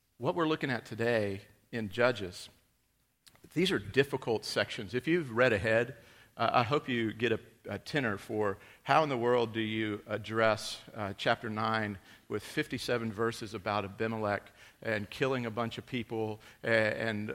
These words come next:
that kind of stuff. And then we, we flip over to chapter ten this week, and there's a couple of guys who are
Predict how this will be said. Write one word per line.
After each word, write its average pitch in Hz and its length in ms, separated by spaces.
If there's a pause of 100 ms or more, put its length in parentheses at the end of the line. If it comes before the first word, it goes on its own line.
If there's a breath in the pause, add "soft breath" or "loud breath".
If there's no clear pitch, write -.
that 117 300
kind 110 180
of 107 80
stuff. 110 380
And 113 120
then 135 200
we, 113 320
we 123 120
flip 139 320
over 123 320
to 107 80
chapter 120 400
ten 139 360
this 113 240
week, 107 340 (260 loud breath)
and 117 120
there's 117 140
a 120 40
couple 156 300
of 120 80
guys 113 320
who 123 160
are 110 160